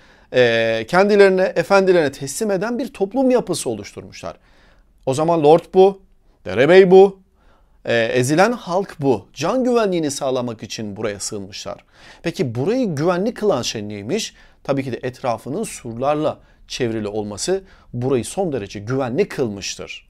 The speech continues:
Avrupa'da kaos ortamının çıkmasına sebep olan olay Nedir derlerse o zaman kavimler göçü ve sonucunda Batı Roma İmparatorluğu'nun yıkılmasını söylemeniz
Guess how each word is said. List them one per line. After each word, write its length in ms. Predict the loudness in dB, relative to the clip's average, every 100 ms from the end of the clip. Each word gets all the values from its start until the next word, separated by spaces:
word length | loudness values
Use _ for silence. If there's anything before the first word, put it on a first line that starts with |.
| 6
Avrupa'da 580 | 6 6 0 2 2 2
kaos 360 | 0 2 2
ortamının 400 | -2 0 0 0
çıkmasına 520 | -4 -8 -8 -6 -6
sebep 440 | -6 -2 6 6 6
olan 300 | 2 2 0
olay 280 | -2 0 -2 -10 _ _
Nedir 360 | 0 2 2 2
derlerse 640 | 2 0 -4 -4 -4 -4 -8 -20 _ -4
o 80 | -4
zaman 260 | -2 -6
kavimler 500 | -8 -4 -2 2 2
göçü 500 | 4 2 2 2 2 -2 -20 _ -6
ve 80 |
sonucunda 640 | -4 -2 -2 0 -2 -4 -4
Batı 240 | -6 -6
Roma 220 | -6 -6
İmparatorluğu'nun 680 | -6 -8 -8 -10 -8 -10 -8
yıkılmasını 580 | -10 -8 -8 -10 -12 -16
söylemeniz 720 | -2 -2 -2 -4 -4 -4